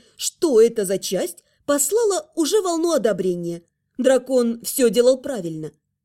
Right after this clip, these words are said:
Конечно, выполнять сразу три задания очень сложно. Едва у ребят возникли вопросы,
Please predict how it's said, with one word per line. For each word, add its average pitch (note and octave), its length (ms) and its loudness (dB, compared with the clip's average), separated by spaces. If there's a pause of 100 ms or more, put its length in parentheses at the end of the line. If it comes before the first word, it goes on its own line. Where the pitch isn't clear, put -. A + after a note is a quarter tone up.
(300)
Конечно, C#4 640 -2
выполнять D4+ 640 -2
сразу C#4+ 360 -2
три C#4+ 240 -6
задания C#4 520 0
очень F4+ 320 -4
сложно. F#3+ 520 -8 (400)
Едва F4+ 320 0
у C#4 120 0
ребят C#4 300 0
возникли D4 420 -4
вопросы, E4+ 540 -2